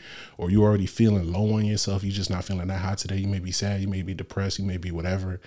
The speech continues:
And then someone comes through and doubles down on everything that you're already feeling about yourself. If I already feel like a terrible person or I'm not doing enough, and then someone comes through and doubles down on that, like, "Yeah, you should be doing, or you should be doing,"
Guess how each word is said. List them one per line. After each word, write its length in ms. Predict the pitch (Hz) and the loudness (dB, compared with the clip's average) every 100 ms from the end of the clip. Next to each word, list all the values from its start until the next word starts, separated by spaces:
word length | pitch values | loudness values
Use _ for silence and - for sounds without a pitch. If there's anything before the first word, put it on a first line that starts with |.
| - - - | -16 -16 -8
And 120 | 101 | 0
then 300 | 95 92 90 - _ - | 2 2 -2 -6 _ -8
someone 380 | - - 104 95 | 0 2 4 2
comes 280 | - 104 92 | 0 0 0
through 240 | - 110 | 2 2
and 160 | 92 85 | 2 -2
doubles 320 | 101 104 95 | 0 0 -2
down 600 | 92 113 98 110 113 127 | -2 0 4 6 6 4
on 220 | 90 117 | 2 2
everything 420 | 101 107 117 117 113 | 4 4 4 4 4
that 180 | 98 - | 2 0
you're 80 | 110 | 0
already 260 | 101 82 | 0 -2
feeling 380 | 85 113 120 123 | -4 2 4 4
about 260 | 123 127 123 | 2 0 0
yourself. 320 | 127 127 127 | -2 -2 -2
If 120 | 98 | 0
I 40 | |
already 240 | 143 151 92 | 0 0 -2
feel 240 | - 104 | 0 0
like 180 | 104 87 | 0 -2
a 60 | 85 | -8
terrible 580 | _ - 104 104 104 | _ 0 2 2 0
person 400 | 101 107 101 107 - - - - | -2 -2 -2 -4 -6 -14 -20 -6
or 100 | 92 | 0
I'm 140 | 101 | 2
not 220 | 104 92 90 | 2 -2 -2
doing 280 | 98 110 | 2 4
enough, 420 | 113 117 123 127 - - - - | 4 4 2 -2 -12 -18 -16 -6
and 120 | 92 | -2
then 80 | 95 | 0
someone 320 | - 110 113 | 2 4 2
comes 220 | - 110 | 2 0
through 180 | - 110 | 2 0
and 100 | 95 | 2
doubles 320 | 101 107 92 | 0 -2 -2
down 300 | 87 110 123 | -2 2 4
on 140 | 139 135 | 4 2
that, 180 | 139 110 | 2 0
like, 160 | 90 | -4
"Yeah, 120 | 95 95 | -2 -2
you 200 | 101 147 | 0 0
should 280 | - 123 - | 2 2 2
be 140 | 92 | -2
doing, 500 | 87 110 104 113 110 - _ - - - | -6 -8 -2 0 0 -4 _ -20 -18 -8
or 140 | 87 | -4
you 180 | 95 127 | 0 2
should 280 | - 139 107 | 4 4 4
be 120 | 104 | 2
doing," 400 | 101 113 - 110 | 2 -2 -4 -10